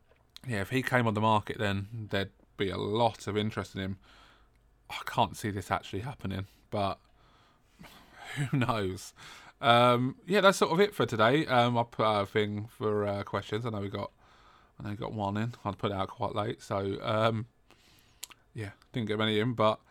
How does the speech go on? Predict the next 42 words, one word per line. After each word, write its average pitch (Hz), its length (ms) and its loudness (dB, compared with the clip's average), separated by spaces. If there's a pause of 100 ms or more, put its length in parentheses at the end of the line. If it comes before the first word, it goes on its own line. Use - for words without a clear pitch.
(1200)
if 131 200 -2
you 117 60 2
have 113 100 0
any 113 120 2
questions, 117 540 -4
say, 98 220 -2
Going 110 260 0
Daily, 107 240 4
we're 110 180 2
always 113 380 2
gonna 113 160 0
be 110 60 4
able 107 120 4
to 110 140 -2
answer 110 260 -2
them. 107 200 -4 (380)
I'll 123 120 -2
put 113 120 -2
a 101 40 -6
post 101 280 0
out 98 300 -2
whenever 107 380 -4
I 107 40 0
remember 104 560 -2
and 107 180 -4
try 180 120 -6
and 165 80 -6
get 110 100 -8
some 113 100 -6
questions 107 400 -4
on, 104 160 -2
'cause 117 140 -4
it's - 80 -4
always 135 200 2
my 107 120 0
favourite 104 280 2
part 104 220 2
of 104 120 -6
the 101 220 -2 (460)
podcast 107 480 2
is, 101 260 -6
um, 98 480 -2